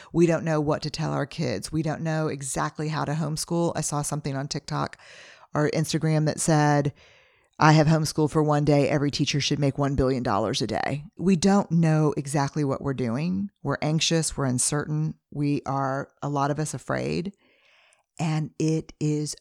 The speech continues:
okay to feel all those feelings. And let me tell you this for sure, and I know this from my life, I know this from,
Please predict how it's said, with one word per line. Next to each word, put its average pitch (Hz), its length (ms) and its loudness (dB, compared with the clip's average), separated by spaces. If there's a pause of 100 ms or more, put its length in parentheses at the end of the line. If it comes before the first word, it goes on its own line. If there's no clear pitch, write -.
okay 147 880 -4 (360)
to 139 200 -2
feel 151 600 -2 (320)
all 143 220 0
those 147 300 0
feelings. 131 600 -8 (920)
And 151 160 -2
let 147 140 -2
me 180 140 -2
tell 165 240 -4
you 165 120 -4
this 147 220 -6
for 151 140 -8
sure, 135 400 -6
and 143 100 -6
I 139 80 -4
know 143 140 -4
this 151 180 -4
from 143 160 -8
my 139 140 -6
life, 160 360 -2
I 147 60 -4
know 147 160 -6
this 147 160 -6
from, 143 420 -6